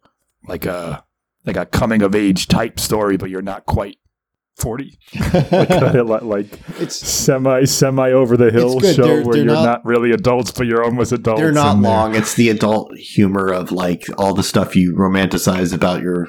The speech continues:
Speaker 2: young life is really a mess. You know, it, it's pretty good. You should, you should, it's worth watching. Your, what, what The Morning Show is to you, For All Mankind is for me.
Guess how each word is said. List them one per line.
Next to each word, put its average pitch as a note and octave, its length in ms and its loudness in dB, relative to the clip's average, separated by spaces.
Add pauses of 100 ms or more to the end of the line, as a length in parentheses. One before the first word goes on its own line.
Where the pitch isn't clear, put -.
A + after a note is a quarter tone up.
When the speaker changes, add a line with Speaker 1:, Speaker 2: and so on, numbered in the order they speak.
(140)
Speaker 2:
young F#2+ 260 0
life F2 360 0
is E2 200 -2
really F2+ 220 4
a F2 60 0
mess. F2 640 -4
You A2 100 2
know, E2+ 280 -4
it, D3+ 220 2
it's D#3 160 -4
pretty F#3 200 0
good. G2 240 -2
You B2 100 0
should, G#2+ 280 -4
you G#2+ 140 -4
should, - 140 -16 (180)
it's - 260 -12
worth G2 220 -8
watching. - 300 -14 (400)
Your, C3 500 2
what, A#2+ 240 -2
what B2 140 2
The B2 80 2
Morning B2 340 2
Show A2+ 240 2
is G2 260 -2
to G2+ 120 -2
you, F#2+ 440 2
For F#2 240 -10
All G2+ 140 -4
Mankind F#2 500 -8
is F#2 160 -10
for - 120 -8
me. F#2+ 400 -12